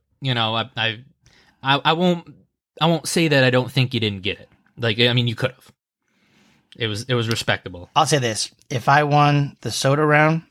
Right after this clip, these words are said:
Speaker 2: I'll say, uh, I'll say it was like, mm, let's say, like, sixty forty?
Speaker 1: Yeah, I mean, I, I would say sixty forty is pretty reasonable. Yet again, though,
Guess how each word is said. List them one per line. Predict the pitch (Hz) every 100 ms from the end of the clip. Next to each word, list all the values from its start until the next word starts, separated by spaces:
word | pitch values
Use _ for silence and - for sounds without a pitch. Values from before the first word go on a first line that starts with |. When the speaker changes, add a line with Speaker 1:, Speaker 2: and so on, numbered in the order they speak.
| _ _ -
Speaker 2:
I'll | 107 110 110
say, | 110 - 113 110 110 113
uh, | 107 104 104 104 104 104 110 - _ _ _ _ _ _ _ _ _ _ 120
I'll | 131
say | 135 127
it | 110
was | 113
like, | 117 113 107 - _ - - - -
mm, | - 123 123 123 127 - _ _ _ _ _ - - _ _ _ _ _ _ -
let's | 131 -
say, | 135
like, | 123 120 113 - _ - _ _ _ _ _ _ -
sixty | - 165 - 147
forty? | 160 185 240 - _ _ _ - _ _ _ _
Speaker 1:
Yeah, | 381 330 302 320
I | 240
mean, | 240 240 240
I, | 202
I | 202 165
would | 190
say | - 170
sixty | - 165 143
forty | 131 131 120
is | 117
pretty | - 107
reasonable. | 101 101 101 101 107 - _ _ _ _
Yet | 123 123
again, | 123 123
though, | 117 107